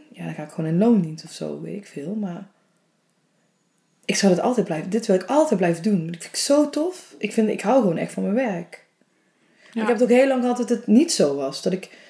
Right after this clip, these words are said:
Speaker 1: be-, ja, dan leefde ik van weekend naar weekend. En op zondag had ik al buikpijn als ik naar mijn werk moest. En nu, ja, als het zondag is, jongen, dan sta ik al te springen dat het maandag is en dat ik weer aan mijn werk mag beginnen.
Speaker 2: Heb je nooit dat je geen zin hebt?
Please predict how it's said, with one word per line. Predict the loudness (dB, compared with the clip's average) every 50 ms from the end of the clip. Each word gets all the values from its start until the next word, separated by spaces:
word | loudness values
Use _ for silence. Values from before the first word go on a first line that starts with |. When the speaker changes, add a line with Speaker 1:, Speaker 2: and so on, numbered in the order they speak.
| -20 _ _ _ -4
Speaker 1:
be-, | -4 -4 -4 -6 _ _ _ 2
ja, | 4 4 4 4 0 -4 -8 -4
dan | 0 2 6
leefde | 6 6 6 4 0
ik | -4 -2
van | 0 2 4
weekend | 4 4 4 4 2 2
naar | 2 2 2
weekend. | 2 2 2 2 2 2 2 0 -2 -4 -8 -12 -18 _ _ -20 -20 -14 _
En | 0 2 2
op | 2 2 0
zondag | -2 2 2 4 4 2 2
had | 0 0
ik | 0
al | 2 0 2
buikpijn | 4 6 4 4 4 2 0 -2
als | -2 -2
ik | -2
naar | -2 0
mijn | 2 2
werk | 2 2 2 0 0
moest. | 0 -2 -4 -2 -2
En | -2 -2 -2 -2 -4
nu, | -2 0 2 2 4 4 2 2 0 0 -2 -4 -6 _ -20 -20 -20 _ _ _
ja, | -10 -8 -8 -8
als | -8 -8
het | -8 -6
zondag | 0 2 2 4 2 2
is, | -2 -4 -4
jongen, | -4 -2 -2
dan | -4 -2
sta | -2 -2
ik | -2 -2
al | -4
te | -4 -6
springen | -10 -8 -4 0 2 2 4 2
dat | 2 0 -2
het | -4 -4 -2
maandag | -2 -2 0 0 -2 -2 -4 -4
is | -8 -10 -12
en | -18 -20 -20 -20 -20 -12 -6
dat | -2 -2
ik | 2
weer | 4 4 6
aan | 6 4 4
mijn | 2
werk | 2 2 2 0 0
mag | -2 -4 -4 -6
beginnen. | -10 -12 -10 -12 -12 -12 -14 -16 -18 -20 _ _ _ _ _ _ _ _ _ _ _ _ _ _ _ _ _ -6
Speaker 2:
Heb | -2 -2 -2 0
je | 2 2
nooit | 4 4 4 4 2 0
dat | -2 -4 -4
je | -2
geen | -2 -2
zin | -2 -2 -4 -6
hebt? | -6 -10 -12 _ _